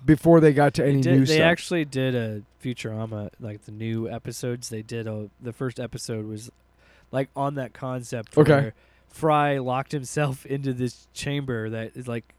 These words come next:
Speaker 2: like a mummy's chamber, pretty much. And he's just beaming it directly to his face, just binge watching the, like, thousands and thousands of episodes.
Speaker 1: Yeah.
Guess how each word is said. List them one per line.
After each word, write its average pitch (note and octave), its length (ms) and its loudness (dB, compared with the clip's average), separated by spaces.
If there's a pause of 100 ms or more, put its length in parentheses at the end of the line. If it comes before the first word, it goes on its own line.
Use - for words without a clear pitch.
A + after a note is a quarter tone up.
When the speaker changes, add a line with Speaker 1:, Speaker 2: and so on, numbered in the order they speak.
(160)
Speaker 2:
like C3+ 220 -6
a C3+ 60 -4
mummy's C#3 520 -4
chamber, A#2 420 -8
pretty A2+ 200 -12
much. A2 320 -14 (480)
And C3 140 -8
he's C#3 120 -8
just B2+ 300 -10
beaming C#3+ 340 -4
it C3+ 140 -6
directly C3 420 -8
to C3 140 -8
his A#2+ 160 -6
face, B2+ 380 -4
just A#2+ 280 -10
binge B2 240 -6
watching A#2 600 -10
the, A2+ 260 -12
like, A2 220 -12
thousands A#2 640 -8
and A2 160 -14
thousands A2+ 400 -12
of - 100 -14
episodes. A2+ 640 -10
Speaker 1:
Yeah. A2+ 200 0